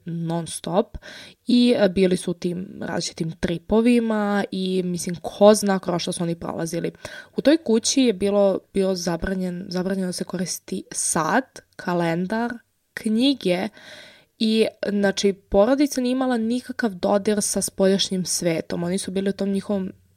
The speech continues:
svetu i pod uticajem različitih droga, najviše L S D-a, znači bili su u tom nekom, e, tripu, e,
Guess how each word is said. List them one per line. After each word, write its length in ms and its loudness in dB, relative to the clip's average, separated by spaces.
svetu 580 -4
i 300 -4
pod 280 -4
uticajem 600 -6
različitih 720 0
droga, 460 -2
najviše 460 0
L 120 0
S 200 -6
D-a, 360 2
znači 240 4
bili 260 4
su 300 2
u 100 -2
tom 260 -2
nekom, 540 -2
e, 120 0
tripu, 840 2
e, 60 0